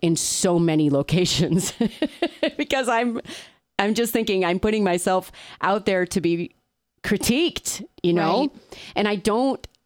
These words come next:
Speaker 1: have the confidence in myself. When this is, it's probably a good place to be because this is where I realize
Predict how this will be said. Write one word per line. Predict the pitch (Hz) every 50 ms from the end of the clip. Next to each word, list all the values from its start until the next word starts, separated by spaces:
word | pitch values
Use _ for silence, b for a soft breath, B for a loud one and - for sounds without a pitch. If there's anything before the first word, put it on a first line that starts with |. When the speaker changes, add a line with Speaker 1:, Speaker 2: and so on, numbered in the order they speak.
| _
Speaker 1:
have | 190 170 208 208
the | 196 196
confidence | - 208 233 233 269 226 185 170 - -
in | 180
myself. | 175 160 156 - 175 160 156
When | 196 190 175
this | 254 285 - -
is, | 294 247 - B B B B B B B B _ _ _ -
it's | 247 240 -
probably | - - - - 254 262 311 294 233 254 247 233
a | 214
good | 175 214 226 214 -
place | - 233 233 226 208 -
to | - - 180
be | 170 220 220 202 151 139 139
because | - 190 - 202 190 -
this | 220 190 190
is | 220 190
where | 196 208 196
I | 190
realize | 185 190 196 196 185 175 170 160 -